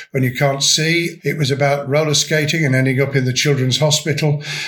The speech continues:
It was about literally coping with life. And I think education at its best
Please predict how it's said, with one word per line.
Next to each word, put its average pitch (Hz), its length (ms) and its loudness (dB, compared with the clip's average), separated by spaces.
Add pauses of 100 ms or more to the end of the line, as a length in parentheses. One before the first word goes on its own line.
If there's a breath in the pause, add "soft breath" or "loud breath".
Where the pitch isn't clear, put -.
(100)
It 160 180 -2
was 135 100 0
about 147 440 0 (260)
literally 180 580 0
coping 147 400 0
with 131 140 0
life. 151 320 0
And 147 100 2
I 147 100 4
think 151 200 -2
education 143 680 0
at 127 140 0
its 113 160 -2
best 113 680 0